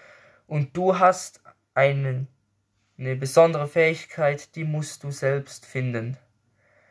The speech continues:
Schneesturm fragte, „Muss ich sie alleine suchen?“ Blaze antwortete, „Nein, wir kommen mit.“ Ich, Luna, Blutsturm und weiter kam er nicht, denn plötzlich sprang ein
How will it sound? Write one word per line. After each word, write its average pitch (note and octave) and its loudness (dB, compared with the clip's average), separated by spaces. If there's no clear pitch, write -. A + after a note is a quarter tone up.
Schneesturm C#3+ -4
fragte, C3 -2
„Muss C#3+ -6
ich A#3+ -6
sie E3+ -2
alleine B2 -2
suchen?“ F#3 -10
Blaze C3+ -2
antwortete, B2+ -2
„Nein, D#3+ 4
wir C3 -2
kommen C#3 -4
mit.“ - -12
Ich, - -6
Luna, D#3+ 4
Blutsturm C#3+ -8
und C3 -8
weiter D3+ 6
kam D3 4
er C#3+ 4
nicht, C3 -6
denn B2+ -6
plötzlich C#3+ -8
sprang - -2
ein B2 -4